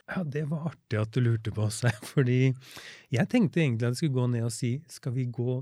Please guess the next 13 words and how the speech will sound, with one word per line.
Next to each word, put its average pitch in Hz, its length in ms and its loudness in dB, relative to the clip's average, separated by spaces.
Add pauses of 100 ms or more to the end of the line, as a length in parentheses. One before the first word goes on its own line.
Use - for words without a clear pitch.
velvillig, 131 720 2
frivillig 156 800 2
opp 113 260 -2
med 135 80 0
litt 139 160 -6
plakater 113 800 -4
og 127 160 -4
bannere 104 640 0
og 123 160 -2
demonstrere 127 1200 -2 (340)
mot 127 480 4
politiaksjon, 120 1300 -2 (580)
og 180 400 6